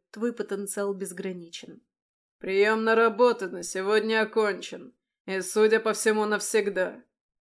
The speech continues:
Они неслись по лабиринту коридоров, оставляя за собой лишь дымящиеся гильзы, тела поверженных врагов.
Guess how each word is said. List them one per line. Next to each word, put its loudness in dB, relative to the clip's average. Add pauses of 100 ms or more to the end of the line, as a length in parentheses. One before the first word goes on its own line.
(240)
Они -4
неслись -6
по -4
лабиринту -4
коридоров, -4
оставляя -6
за -8
собой -6
лишь -8
дымящиеся -8
гильзы, -8 (320)
тела -2
поверженных -10
врагов. -14